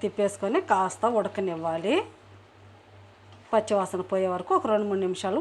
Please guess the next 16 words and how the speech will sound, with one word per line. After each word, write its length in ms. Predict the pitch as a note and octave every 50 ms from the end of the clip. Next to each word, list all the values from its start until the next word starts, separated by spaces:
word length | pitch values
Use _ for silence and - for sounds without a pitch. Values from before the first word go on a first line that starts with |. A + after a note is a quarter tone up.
| F4+
ఉడికించుకుందాం. 760 | B3+ G#3+ - - F#3+ F#3 F#3 - - - D#3+ D#3 D#3 D#3 D3+ C#3+ C#3+ - - - - - - - - - - - - - - - - - -
కొద్దిగా 300 | A#3 A#3 G3+ A3+ A3 A#3 A3 A3
ఉడికిన 280 | G#3 G#3+ - A#3 A3 G3+ G3+
తర్వాత 260 | G3 G3 G3+ G#3 G#3+ D#4+ D#4+ D#4+
చూడండి 440 | A#3 G3+ G3 F#3+ F3+ F3+ F#3 F#3 A3+ D#4 D#4 -
సైడ్ 260 | A3+ G#3 G3+ F#3 G3 G3
అంతా 180 | G3 F#3+ G#3+ F#3+
ఆయిల్ 180 | G3 G3 G#3 G3 G3 F#3+
రిలీజ్ 260 | F#3+ G3 G3 F#3 F3+ F3
అవుతుంది 320 | F3 E3+ - F3 F3 E3+ F3 F3
కదా. 180 | F3 F3+ A3 D4 G4+ - - - - - - -
ఇప్పుడు 180 | - A3+ A#3+ A#3+ A3
మనం 160 | A3 A3 G#3+ G#3 G#3
ఇందులోకి 480 | G3 G#3 G#3 G#3 G3+ F#3+ - - D4 G#4 A#4 A4+ - -
కూరకు 320 | A3 G#3+ G#3+ G#3+ - G#3 G3 G3
మనం 180 | F#3+ G3 G#3